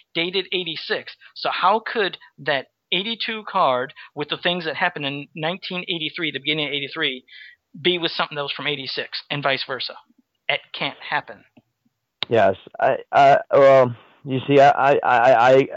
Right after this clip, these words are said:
Speaker 2: I have to disagree with you about how, where it came from and stuff like that. I got, I got my figure from my grandmother, and she said she got it from, I believe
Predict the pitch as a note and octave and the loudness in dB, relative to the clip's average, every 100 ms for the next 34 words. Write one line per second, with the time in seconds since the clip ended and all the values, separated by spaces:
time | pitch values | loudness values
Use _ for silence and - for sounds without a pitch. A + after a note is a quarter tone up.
0 | A2 B2+ C#3+ C3+ C#3+ C#3+ B2 A#2+ C3 C3+ | 2 4 4 4 2 0 -2 -4 -2 -2
1 | A2+ B2 B2 A#2+ A2+ A#2 A#2 - G#2+ A2+ | 0 4 6 4 2 2 4 2 4 6
2 | A2 G#2+ G2+ A2 - A#2 A#2 G#2 A#2 G#2+ | 6 4 2 -2 4 6 6 4 -4 -4
3 | G#2 G#2 G#2 - G#2 F#2 F#2+ G2 D#2+ D#2+ | -4 -4 -6 -4 -4 -2 -2 0 -2 -2
4 | _ _ _ _ - - - - C3+ D#3 | _ _ _ _ -2 2 4 6 6 6
5 | E3 D3 _ - B2+ D3 E3 D#3+ D#3 B2 | 4 2 _ -2 0 2 0 0 4 4
6 | B2 B2+ B2 A#2 B2 A#2 A#2 A2+ A2 G#2 | 4 4 2 0 -2 0 4 4 4 0
7 | G#2 G#2+ G#2 G#2 C#3+ D3 A#2+ A2 A2 G#2+ | 0 0 -2 2 4 4 4 4 4 2
8 | A2+ - _ _ G2+ G#2+ G#2+ G#2+ A2 G#2+ | 0 -8 _ _ -2 0 2 2 2 2
9 | G2+ G#2+ A2+ - _ _ _ _ _ _ | 0 -6 -12 -18 _ _ _ _ _ _
10 | - - C3 D3 D3 C#3+ - C3 B2+ - | -18 -6 0 4 4 2 4 4 4 0
11 | A#2+ A2+ A#2 A2 G#2+ - G2 G#2 G#2+ G2+ | -2 4 6 6 4 -2 -2 0 0 -2
12 | G2+ G2+ _ _ _ _ _ _ _ _ | -6 -10 _ _ _ _ _ _ _ _
13 | G2+ G2 A#2+ D3+ E3+ F3+ E3 | -6 0 2 4 6 6 4